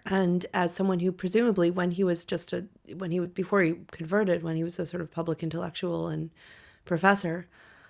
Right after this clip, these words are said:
um, he couldn't have been really on the right side of the Chinese government even then,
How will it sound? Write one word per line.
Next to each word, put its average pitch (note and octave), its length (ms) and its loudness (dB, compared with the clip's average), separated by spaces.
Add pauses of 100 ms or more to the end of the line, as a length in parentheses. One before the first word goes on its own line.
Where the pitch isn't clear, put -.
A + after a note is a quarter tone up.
(240)
um, F#3 300 6 (120)
he A#3 320 2 (180)
couldn't E4 260 4
have G#3 140 2
been F3+ 280 4
really G3 240 4
on E3+ 100 2
the D#3+ 80 2
right G3 280 2
side F3 220 2
of F3 120 -4
the E3+ 60 -4
Chinese E3 420 -2
government D#3+ 480 -2
even E3 300 -2
then, F3 500 0